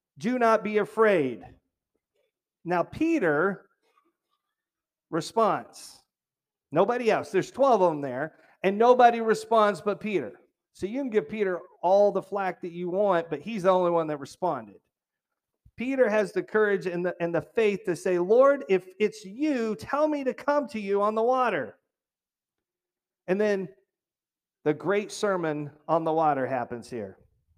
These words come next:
You, you, you don't necessarily always hear, but Jesus goes into this great sermon on faith of how they can trust him. If they'll just step out on, of the boat and step onto the water, it'll harden like ice and they'll be able to walk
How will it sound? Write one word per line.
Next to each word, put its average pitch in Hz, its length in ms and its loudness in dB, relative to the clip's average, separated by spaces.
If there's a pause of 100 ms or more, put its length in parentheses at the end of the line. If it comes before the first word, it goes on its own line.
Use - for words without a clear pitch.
(320)
You, 131 200 -14
you, 156 200 -14
you 156 140 -6
don't 175 240 2
necessarily 175 600 2
always 165 280 2
hear, 196 200 0
but 165 200 0 (540)
Jesus 214 540 2
goes 214 440 6
into 208 240 -4
this 190 200 2
great 214 380 0 (280)
sermon 233 400 2
on 190 180 0
faith 226 460 0
of 156 180 -2 (340)
how 226 200 4
they 220 140 6
can 202 200 -4
trust - 460 -4
him. 175 140 2
If 160 120 -2
they'll 220 140 6
just 185 320 0
step 233 240 2
out 220 220 0
on, 196 200 2 (460)
of 185 160 2
the 196 80 2
boat 190 540 2 (400)
and 180 120 0
step 233 300 2
onto 233 300 4
the 220 100 8
water, 214 480 4
it'll 202 260 2
harden 220 460 0
like 202 320 -4
ice 208 320 -2
and 208 160 -4
they'll 220 120 2
be 214 180 0
able 214 180 4
to 196 80 2
walk 208 640 0